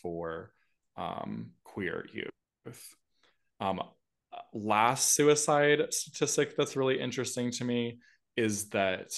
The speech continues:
um, let's see, where was it?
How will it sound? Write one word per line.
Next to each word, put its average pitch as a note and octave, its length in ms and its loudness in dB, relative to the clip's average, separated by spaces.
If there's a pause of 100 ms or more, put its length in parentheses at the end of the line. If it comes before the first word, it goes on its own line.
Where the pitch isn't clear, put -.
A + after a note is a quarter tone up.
(140)
um, G2+ 640 -6 (760)
let's A2+ 220 -10
see, G#2 300 -8
where A2 280 -6
was G2+ 360 -8
it? - 240 -8